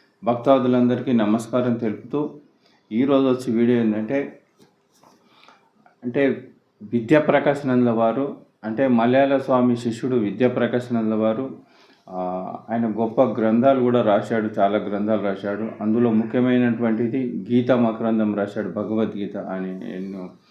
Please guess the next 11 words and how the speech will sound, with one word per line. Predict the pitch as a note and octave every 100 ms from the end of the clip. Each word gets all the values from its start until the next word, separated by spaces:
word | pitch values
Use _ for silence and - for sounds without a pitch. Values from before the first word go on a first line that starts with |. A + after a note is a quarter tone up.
| _ _ _ _ F#2+
ఆ, | F2 - - _ _ _
అసలు | - - G#2+
ప్రామాణిక | A2 A2 B2 C#3 C#3
గ్రంథం | C3+ A2+ A#2 A#2 A#2 A#2
లాగా | A2+ A2+
ఉంటుంది. | A2 G#2 G#2 A2 G#2+
అది | G2+ F#2+
చాలా | G2+ A2+
విలువైనటువంటిది | G#2+ G#2+ G#2+ A#2 A2 G#2+ G#2+ G2 F#2 F2
గీతా | A2 A2
మకరందము. | G2+ G2 G2 F#2 F2+ F#2+ A2+